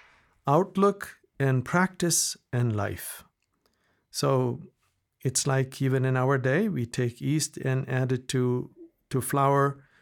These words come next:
with water and let it set, and the whole thing gets leavened. The yeast begins its work, and if you let it go long enough, it'll turn sour.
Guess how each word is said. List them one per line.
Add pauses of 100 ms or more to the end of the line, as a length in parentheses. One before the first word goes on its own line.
(140)
with
water (240)
and
let
it
set,
and
the
whole
thing (840)
gets
leavened. (600)
The (260)
yeast
begins
its
work,
and
if
you
let
it
go
long
enough,
it'll
turn
sour.